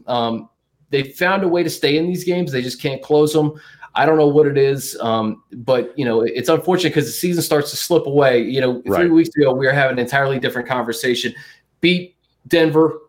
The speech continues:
Speaker 1: beat the Raiders. You're right back in this thing. They lost both of those games, and, and then Sunday was kind of the first game where they were really just outplayed from the beginning. They, it wasn't one of those games that came down to the final,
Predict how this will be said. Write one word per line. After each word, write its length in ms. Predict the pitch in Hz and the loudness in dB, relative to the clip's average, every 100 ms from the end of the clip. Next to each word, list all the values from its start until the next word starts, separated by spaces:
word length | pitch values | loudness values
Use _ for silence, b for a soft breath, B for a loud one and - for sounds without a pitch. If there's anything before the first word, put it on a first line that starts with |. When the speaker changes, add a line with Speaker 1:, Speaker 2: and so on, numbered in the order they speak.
| _ _ _ - | _ _ _ -2
Speaker 1:
beat 300 | 170 170 - | 0 0 -2
the 80 | |
Raiders. 760 | 139 156 170 143 127 123 - _ _ | 2 4 4 2 -2 -4 -10 _ _
You're 200 | 147 175 | -2 0
right 260 | 185 170 | 0 0
back 220 | 156 139 147 | -2 -2 -2
in 140 | 160 | -2
this 200 | 131 - | -4 -6
thing. 380 | 117 107 107 - b b | -6 -6 -6 -10 b b
They 80 | 131 | -2
lost 300 | 139 156 151 | 0 0 2
both 180 | 160 151 | 2 4
of 60 | 147 | 2
those 180 | 147 | 2
games, 440 | 139 143 139 131 - | 0 -2 -2 -4 -4
and, 200 | 123 117 | -4 -2
and 220 | 123 127 | -2 0
then 120 | 131 | 0
Sunday 340 | 123 160 160 156 | 0 0 2 2
was 180 | 143 143 | 0 -2
kind 160 | 160 | -4
of 60 | 147 | -4
the 80 | 127 | -4
first 320 | - 156 151 | -2 0 0
game 220 | 147 131 | 0 0
where 260 | 123 120 123 | 0 -2 2
they 160 | 151 | 0
were 160 | 165 139 | 2 0
really 280 | 143 147 117 | 0 0 -2
just 240 | 104 - | -6 -8
outplayed 480 | 117 127 - 127 123 | -6 -6 -4 -4 -2
from 120 | 113 | -4
the 40 | |
beginning. 460 | 104 101 113 117 110 | -6 -4 0 0 2
They, 160 | 120 123 | 0 0
it 140 | 139 | 0
wasn't 400 | 147 147 156 - | 2 2 0 0
one 160 | 143 139 | -2 0
of 40 | |
those 160 | 127 117 | -2 -2
games 300 | 131 131 120 | -2 -2 -2
that 100 | 113 | -4
came 240 | 143 139 | -2 -2
down 220 | 127 123 | -2 -2
to 60 | 120 | -2
the 120 | 113 | -4
final, 500 | 113 123 127 120 117 | -4 -2 0 0 -4